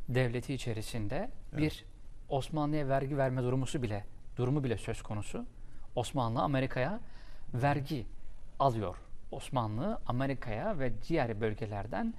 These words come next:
Speaker 1: vergi alacak kadar bütün coğrafyalarda ticari anlamda hakim bir güç. Ve bunun üzerine diyorlar ki bu canlı için çulluğa benziyor diyorlar. Ama bu çulluk da değildir.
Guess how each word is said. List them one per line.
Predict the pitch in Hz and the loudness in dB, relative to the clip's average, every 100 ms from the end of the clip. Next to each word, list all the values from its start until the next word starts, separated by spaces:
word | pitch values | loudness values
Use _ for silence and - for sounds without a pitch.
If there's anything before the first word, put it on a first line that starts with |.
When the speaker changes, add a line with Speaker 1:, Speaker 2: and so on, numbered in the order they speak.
| - - - | -6 -8 -2
Speaker 1:
vergi | 127 156 165 | 2 4 4
alacak | 151 143 143 160 | 4 4 2 -2
kadar | - 127 208 220 - - - - - - - | -2 -2 -2 -2 -6 -8 -6 -6 -6 -10 -8
bütün | 127 117 - 180 117 | -6 -4 -2 -2 0
coğrafyalarda | 143 139 135 - 110 107 107 90 151 226 - - - | 2 2 2 0 0 0 0 0 0 -4 -6 -6 -4
ticari | - 127 165 151 | -2 2 2 2
anlamda | 147 131 127 190 | 2 2 2 0
hakim | 147 143 - 196 160 | 0 -2 0 0 2
bir | 202 | 0
güç. | 147 156 - - - - - - - - - - - | 2 0 -2 -8 -10 -10 -8 -6 -4 -6 -8 -10 0
Ve | 143 | 2
bunun | 175 247 | 4 4
üzerine | 247 185 165 143 | 4 4 2 2
diyorlar | 180 - 269 - | 4 4 2 0
ki | - 107 - - - | -2 -2 -4 -4 0
bu | 185 175 139 - | 2 2 2 0
canlı | - 143 131 | 2 2 2
için | 120 - 113 - - | 0 0 -2 -2 -2
çulluğa | - 208 214 233 262 339 | 0 0 6 8 8 6
benziyor | 196 160 117 117 101 | 6 4 2 2 0
diyorlar. | - 104 107 - - - - - - - - - | 0 -2 0 -2 -4 -6 -8 -10 -10 -8 -8 0
Ama | - 247 233 | 4 6 6
bu | - | 2
çulluk | - 190 202 - | -2 0 0 2
da | 185 143 | 2 6
değildir. | 131 123 196 - | 6 4 0 -2